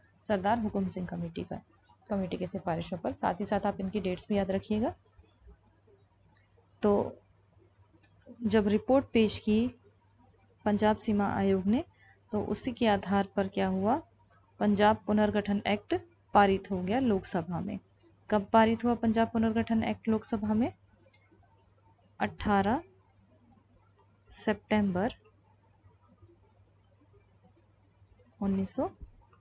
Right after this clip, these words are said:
छियासठ, अठारह सितंबर उन्नीस सौ छियासठ को लोकसभा में पास हो गया।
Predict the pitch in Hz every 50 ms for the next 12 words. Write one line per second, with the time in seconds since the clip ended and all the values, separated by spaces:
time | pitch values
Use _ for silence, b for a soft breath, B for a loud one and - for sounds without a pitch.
0 | _ - - - 220 175 170 - - - - - - - _ _ _ _ _ _
1 | _ _ _ _ _ _ - - 196 - 208 202 208 220 214 - 202 - - 196
2 | 196 196 202 202 202 196 - 214 - - 214 196 190 - 196 - - - 269 302
3 | 269 233 208 208 208 - - 190 185 185 180 180 190 240 370 403 - _ _ _
4 | _ _ _ _ _ _ _ _ _ _ _ _ _ _ _ - _ _ _ _
5 | _ _ _ _ 679 698 _ _ _ _ 494 508 508 _ _ _ _ _ - _
6 | _ _ _ _ - - _ - - - 165 170 - - 175 175 165 180 202 175